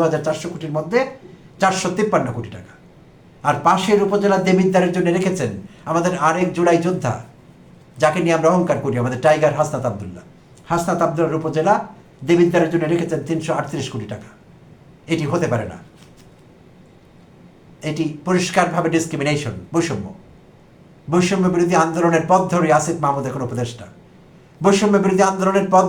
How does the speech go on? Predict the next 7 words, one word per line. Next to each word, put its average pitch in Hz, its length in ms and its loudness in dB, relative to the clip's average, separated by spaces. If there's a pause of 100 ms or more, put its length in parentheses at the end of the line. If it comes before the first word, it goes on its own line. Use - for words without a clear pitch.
(100)
ধরেই 180 260 4 (500)
এনসিপি 185 340 0
নামক 175 240 2
দলটির 160 300 2
জন্ম 131 160 2 (120)
হয়েছে। 113 300 -4 (880)
হাসনাত 185 300 0